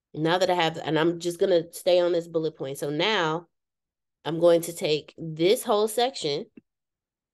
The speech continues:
Look, it gives me all this social and emotional well-being, long-term consequences. So let, let's say I now have my whole outline.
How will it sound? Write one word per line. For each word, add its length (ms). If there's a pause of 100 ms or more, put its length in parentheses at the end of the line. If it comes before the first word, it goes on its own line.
(1700)
Look, 200
it 100
gives 180
me 140
all 220
this 240
social 400
and 120
emotional 600
well-being, 420
long-term 560
consequences. 880 (2250)
So 140
let, 280
let's 240
say 300
I 140
now 200
have 180
my 120
whole 320
outline. 600